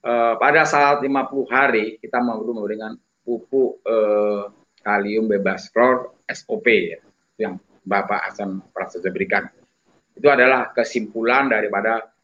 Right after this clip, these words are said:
episode yang keempat puluh lima tentang tanaman melon. Eh, sahabat Mutiara di seluruh Indonesia, eh, berhubung minggu depan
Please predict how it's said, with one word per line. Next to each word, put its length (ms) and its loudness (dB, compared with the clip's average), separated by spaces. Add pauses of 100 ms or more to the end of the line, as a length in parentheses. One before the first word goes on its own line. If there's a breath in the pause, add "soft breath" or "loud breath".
(380)
episode 880 -2 (160)
yang 400 -6
keempat 440 -6
puluh 200 -8
lima 240 -6
tentang 400 -10
tanaman 480 -6
melon. 440 0 (1000 soft breath)
Eh, 640 -2
sahabat 320 2
Mutiara 540 6
di 120 4
seluruh 320 2
Indonesia, 680 2 (1000)
eh, 340 -2 (540)
berhubung 680 2
minggu 280 2
depan 800 2